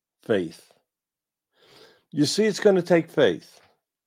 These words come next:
There's never proof. God does not prove that he exists. That's the way it is.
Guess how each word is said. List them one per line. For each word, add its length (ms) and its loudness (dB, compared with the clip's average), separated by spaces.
There's 240 -8
never 220 0
proof. 580 -2
God 480 2
does 220 -6
not 240 -2
prove 340 -6
that 180 -10
he 120 -6
exists. 640 -8
That's 160 -18
the 60 -8
way 160 0
it 80 -4
is. 440 -4